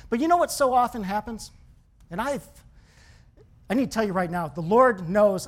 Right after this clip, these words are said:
I need a lot of time to work on my sermons. So he usually gives me my sermons about two months out. When he gave me this one, I had no idea I was gonna be here this morning. So, so I'm not picking on anyone here,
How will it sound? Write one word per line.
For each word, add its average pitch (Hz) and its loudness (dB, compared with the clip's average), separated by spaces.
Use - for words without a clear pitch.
I 180 -6
need 185 -4
a - -8
lot 170 -4
of - -10
time 147 -12
to - -12
work 175 -6
on 165 -8
my 160 -8
sermons. 156 -10
So 170 -10
he 226 -10
usually 254 -6
gives 208 -6
me 208 -6
my 175 -6
sermons 185 -8
about 165 -10
two 214 -6
months 180 -4
out. 143 -12
When 202 -2
he 233 0
gave 262 0
me 233 0
this 190 -6
one, 185 -6
I 180 -4
had 175 -4
no 175 -6
idea 156 -10
I 156 -12
was 147 -14
gonna 156 -12
be 143 -14
here 139 -16
this 135 -18
morning. 127 -18
So, 185 -4
so 208 -10
I'm 202 -4
not 220 -8
picking 175 -12
on 160 -14
anyone 151 -12
here, 151 -14